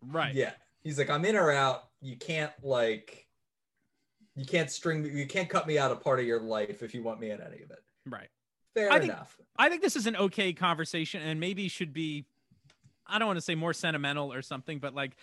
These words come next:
Speaker 1: I feel like this is a, like, maybe a cornerstone of this episode or something that, like,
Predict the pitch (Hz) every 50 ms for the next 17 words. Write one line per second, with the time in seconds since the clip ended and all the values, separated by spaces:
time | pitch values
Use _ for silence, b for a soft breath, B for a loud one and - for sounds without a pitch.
0 | B B B B 294 - 339 294 254 202 - - 190 - - 170 147 - 165 156
1 | 147 143 139 131 _ 151 156 151 139 - - 165 190 190 175 165 143 - - 160
2 | 160 156 147 - - - 147 143 135 120 117 131 - - 127 123 - 123 117 -
3 | 123 113 113 107 110 107 - - 120 110 - - 117 113 110 110 113 117 117 113
4 | 110 110 -